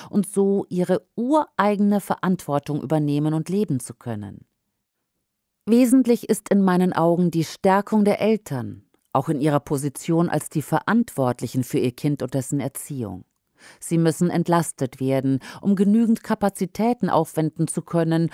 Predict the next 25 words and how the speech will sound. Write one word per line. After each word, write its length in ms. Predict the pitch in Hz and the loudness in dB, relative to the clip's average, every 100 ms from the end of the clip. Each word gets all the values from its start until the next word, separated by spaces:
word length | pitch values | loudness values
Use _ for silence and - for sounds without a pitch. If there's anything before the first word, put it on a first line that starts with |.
| - | -8
um 160 | - 208 | -2 -2
zu 160 | - 233 | 0 0
reflektieren 960 | 202 - 190 - - - 185 180 190 - | 0 -2 -4 -4 -14 -2 2 2 2 0
und 160 | 170 | -4
sich 280 | - 170 - - | -2 -6 -6 -6
tiefer 400 | 262 285 - 147 | -2 -2 0 -2
mit 180 | 143 | 0
den 140 | 139 135 | -2 0
Dingen 240 | 131 131 | 0 0
auseinanderzusetzen 1300 | 127 131 131 131 127 127 - 143 156 151 - 180 202 - _ - - - | -2 -2 -2 0 -2 -4 -6 0 0 0 -4 -2 -4 -6 _ -20 -14 0
und 160 | 269 | 0
so 280 | - 233 226 | 2 2 2
ihre 380 | - 202 185 - - | 2 2 2 0 -4
ureigene 720 | 233 311 294 - 214 202 196 | 0 2 0 0 0 2 0
Verantwortung 880 | - 190 - 165 165 - 156 - 151 | 0 -4 -2 -4 -4 -2 -4 -4 -8
übernehmen 540 | 143 147 143 139 143 | -2 -2 0 0 -2
und 220 | 139 151 135 | -2 -6 -4
leben 260 | 123 110 | -4 -6
zu 140 | - - | -8 -14
können. 500 | - 101 95 95 - _ _ _ _ _ _ _ - - - | -14 -12 -12 -16 -20 _ _ _ _ _ _ _ -20 -20 -6
Wir, 220 | 175 180 | 0 2
die 140 | 185 - | 2 2
Eltern, 420 | 165 160 214 233 | 0 0 0 0
müssen 280 | 220 - - | 0 -2 -2
unserer 460 | 185 175 165 165 | -2 -2 -2 -2